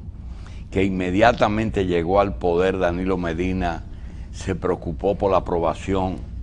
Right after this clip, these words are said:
de ese, de esa ley presupuestaria. Ahora hace lo mismo y lo retira o lo pospone. ¿Por qué?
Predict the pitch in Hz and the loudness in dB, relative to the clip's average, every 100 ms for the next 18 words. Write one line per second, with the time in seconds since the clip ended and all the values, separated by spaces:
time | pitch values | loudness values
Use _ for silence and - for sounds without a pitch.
0 | - - - - - - - 82 82 87 | -10 -12 -12 -10 -10 -8 -4 -2 0 0
1 | 92 - 101 87 82 76 76 87 - 92 | 0 -2 2 2 2 -2 -2 -2 2 2
2 | 82 80 76 67 62 - - - - - | 4 2 2 -2 -6 -12 -10 -10 -10 -12
3 | - - - - - - - 82 - 92 | -12 -12 -12 -12 -10 -8 -4 -4 -2 -4
4 | - 85 - 78 69 62 62 - - - | -2 -4 0 0 0 -2 -10 -12 -12 -14
5 | - - - 80 85 101 101 98 - 101 | -12 -12 0 4 6 8 8 6 4 2
6 | 95 85 82 82 78 78 76 80 80 73 | 2 0 0 -2 -2 -4 -6 -4 -2 -4
7 | 69 71 - - 76 78 64 57 - - | -4 -6 -6 -4 -2 -2 -2 -6 -8 -6
8 | 78 76 76 73 - - 71 69 64 - | -2 -2 -2 -6 -8 -4 -2 -2 -2 -6
9 | - - - - - - 113 123 - - | -10 -12 -12 -10 -10 0 6 6 6 4
10 | 120 92 | 4 4